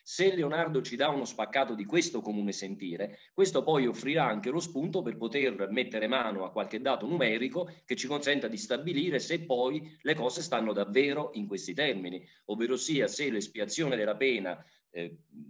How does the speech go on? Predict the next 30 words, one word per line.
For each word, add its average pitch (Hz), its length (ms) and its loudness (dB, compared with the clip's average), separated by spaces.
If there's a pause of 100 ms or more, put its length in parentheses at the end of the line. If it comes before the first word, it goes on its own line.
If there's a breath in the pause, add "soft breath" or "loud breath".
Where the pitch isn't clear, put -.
(340)
totalmente 104 1200 0
vissuta 98 500 -2
all'interno 98 880 0
delle 104 200 -2
strutture 117 520 -2
detentive, 139 960 2
garantisce 156 880 2
maggiormente 117 720 0
i 104 80 -2
cittadini 156 540 -2
dalla 104 200 0
commissione 117 480 -2
di 104 100 0
altri 87 280 -4
reati, 98 440 0
perché 123 480 -2 (320 soft breath)
nel 120 260 2
dibattito 135 640 0
di 113 120 -2
pancia 95 440 0
c'è 87 160 -6
un 101 120 0
po' 101 180 -6
questo 160 500 0
come, 98 600 -4
come 101 200 0
ragionamento. 95 800 -4 (160)
Se - 140 -6
le 113 100 0
persone 127 800 0